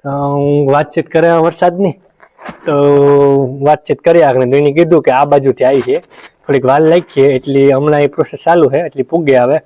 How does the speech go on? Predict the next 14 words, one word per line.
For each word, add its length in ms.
એને 540
ભારી 440
વરસે 300
જાય 140
ને 140
માંડવી 360
લીલી 240
સમ 220
થઈ 120
જાય 180
એટલે 240
જમાવટ 380
આવે 180
છે. 200